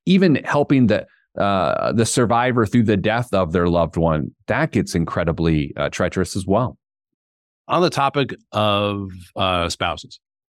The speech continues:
Speaker 2: let's say you are in a one or two income household. One person makes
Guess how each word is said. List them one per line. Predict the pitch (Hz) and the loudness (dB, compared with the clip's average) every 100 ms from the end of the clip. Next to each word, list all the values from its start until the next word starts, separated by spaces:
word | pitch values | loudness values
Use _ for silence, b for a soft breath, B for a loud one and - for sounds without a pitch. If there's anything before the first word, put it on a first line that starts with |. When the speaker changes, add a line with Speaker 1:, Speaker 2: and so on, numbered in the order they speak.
| - | -4
Speaker 2:
let's | 135 | -2
say | 180 | 2
you | 156 139 135 | 4 4 4
are | 123 117 | 4 2
in | 107 | 0
a | 101 | -2
one | 95 98 113 117 | -2 -2 0 0
or | 107 | 0
two | 98 110 98 | -2 -2 -2
income | 92 92 | -4 -4
household. | 85 87 85 80 82 98 - _ _ _ _ _ _ _ _ - | -4 -6 -6 -10 -14 -16 -20 _ _ _ _ _ _ _ _ -6
One | 135 160 | -2 0
person | 156 147 131 113 | 0 2 2 4
makes | 107 101 90 - - - | 4 2 -2 -4 -8 -8